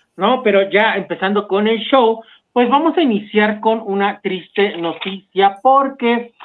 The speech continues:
el día de hoy, el veinticuatro de marzo, a los ochenta y tres años, la, eh, actriz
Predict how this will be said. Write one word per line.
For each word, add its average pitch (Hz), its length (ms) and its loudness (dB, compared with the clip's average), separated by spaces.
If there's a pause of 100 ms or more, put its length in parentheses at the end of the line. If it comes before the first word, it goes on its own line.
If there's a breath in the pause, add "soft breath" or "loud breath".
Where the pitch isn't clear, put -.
(140 loud breath)
el 208 180 0
día 277 220 2
de 302 160 2
hoy, 226 420 2 (540)
el - 160 -10
veinticuatro 233 540 0
de 233 100 2
marzo, 208 880 0
a 175 100 0
los 185 280 2
ochenta 196 420 -2
y 175 100 -4
tres 240 380 0
años, 208 560 0 (360 soft breath)
la, 220 580 2
eh, 175 260 0
actriz 214 560 -2